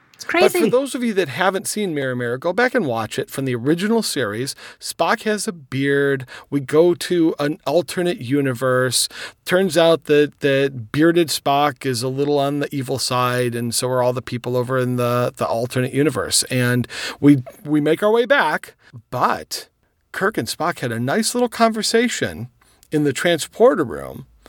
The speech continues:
Speaker 2: where Kirk said, "You can be the captain of this Enterprise."
Speaker 1: Oh, yeah. You could do some good in this universe. 'Cause logically, it would be better if you did.
Speaker 2: So this episode features Kira and Bashir.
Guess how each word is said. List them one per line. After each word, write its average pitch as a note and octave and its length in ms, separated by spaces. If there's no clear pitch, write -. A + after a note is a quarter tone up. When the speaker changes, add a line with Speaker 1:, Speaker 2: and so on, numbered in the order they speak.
Speaker 2:
where C#3 220
Kirk - 360
said, C3 380
"You A#3 320
can C#3 340
be B3+ 240
the D#3+ 220
captain G#3 520
of A#2+ 220
this G#3 300
Enterprise." D3+ 920
Speaker 1:
Oh, C4+ 220
yeah. C4+ 960
You B3+ 140
could D4 140
do B3 140
some A3 220
good A#3+ 240
in A#3 120
this A3 200
universe. F3+ 840
'Cause G#3 300
logically, G#3 880
it F#3+ 80
would F#3 140
be F#3 100
better G3+ 400
if F#3+ 160
you G3+ 80
did. E3 500
Speaker 2:
So - 180
this C4+ 200
episode A#3 380
features D#3+ 420
Kira G3 460
and E3 280
Bashir. D#3 540